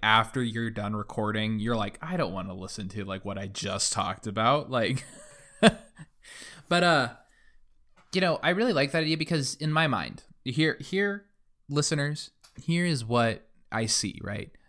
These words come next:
You know, I, this is the idea that I like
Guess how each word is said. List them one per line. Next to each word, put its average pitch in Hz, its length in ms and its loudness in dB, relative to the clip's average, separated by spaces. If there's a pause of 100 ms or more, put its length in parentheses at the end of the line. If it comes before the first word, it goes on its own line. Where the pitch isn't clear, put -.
(840)
You 139 100 -2
know, 117 340 0
I, 180 520 2
this 143 320 -4
is 226 120 -2
the 175 140 0
idea 117 400 2
that 104 220 -4
I 101 180 -2
like 107 480 -2